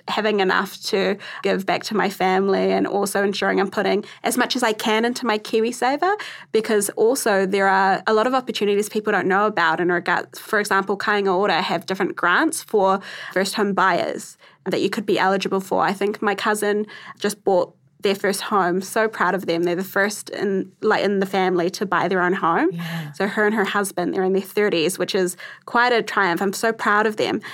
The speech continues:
Speaker 1: But they also, they had heaps in their <laughs> KiwiSaver 'cause they did the ten percent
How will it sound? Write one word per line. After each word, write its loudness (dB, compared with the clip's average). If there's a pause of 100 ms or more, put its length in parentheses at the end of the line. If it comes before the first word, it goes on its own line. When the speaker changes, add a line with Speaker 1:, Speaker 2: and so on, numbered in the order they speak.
(180)
Speaker 1:
But 0
they 2
also, 4
they -4
had -2
heaps -2
in 2
their 2
<laughs> -2
KiwiSaver 2
'cause 0
they 2
did 0
the 0
ten -4
percent 0